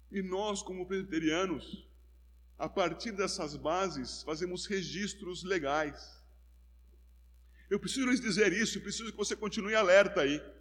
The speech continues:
Nós fazemos registros legais porque, com o passar do tempo e com a existência de igrejas por todo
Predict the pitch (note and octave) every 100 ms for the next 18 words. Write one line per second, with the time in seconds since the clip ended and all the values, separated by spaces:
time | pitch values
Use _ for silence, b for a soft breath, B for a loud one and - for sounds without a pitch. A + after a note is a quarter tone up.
0 | - - - - - - - - - -
1 | - - - - - - - D#3+ G3+ G#3+
2 | A3 D#3 G3 A3+ G3+ - E3+ E3 F#3+ F#3
3 | D#3 B2+ C3+ F#3 E3+ - F#3 F#3 F#3 A#3
4 | - G3+ - F#3+ F3 D#3 - E3 F3 -
5 | A#2+ - - - - - F3+ - G3+ G#3
6 | F#3+ F3 - D#3+ F#3 F3 F3+ - G3+ G#3
7 | E3+ E3+ D3 F3+ E3+ E3 - E3+ - A#3
8 | F#3+